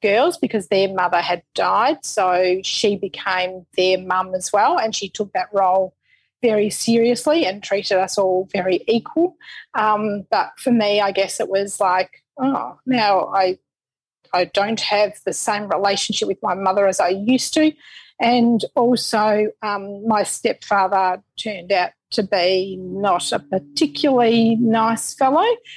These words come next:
He seemed nice on the outside. He was a church-going fellow.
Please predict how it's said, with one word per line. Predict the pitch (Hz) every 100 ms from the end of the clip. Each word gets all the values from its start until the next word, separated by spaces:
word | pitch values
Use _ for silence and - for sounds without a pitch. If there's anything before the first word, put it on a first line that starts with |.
| -
He | -
seemed | - - 214 226 -
nice | 247 247 -
on | 247 247
the | 247 240 247
outside. | 254 - 339 403 427
He | 247
was | 208 208
a | 196
church-going | 190 - 220 190 262 247 240 233
fellow. | 262 269